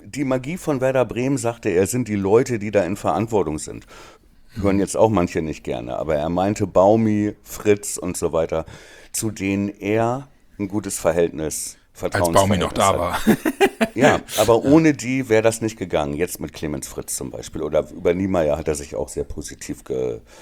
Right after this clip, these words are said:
Speaker 1: geäußert. Und dann meinte er, war halt einfach wichtig, dass ich bei, ähm, bei West Ham,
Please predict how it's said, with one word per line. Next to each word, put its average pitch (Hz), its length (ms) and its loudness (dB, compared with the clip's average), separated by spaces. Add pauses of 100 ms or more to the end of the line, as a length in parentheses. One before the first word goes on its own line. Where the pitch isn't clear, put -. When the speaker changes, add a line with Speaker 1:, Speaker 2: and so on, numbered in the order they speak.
(260)
Speaker 1:
geäußert. 73 600 0 (220)
Und 95 200 -6
dann 127 220 4
meinte 147 360 -4
er, 113 300 -2
war 113 220 2
halt 139 220 -2
einfach 110 420 -6
wichtig, 113 500 -4
dass 98 220 -2
ich 113 260 -10
bei, 90 500 0
ähm, 80 720 -6
bei 73 380 2 (1080)
West 127 260 4
Ham, 82 260 -2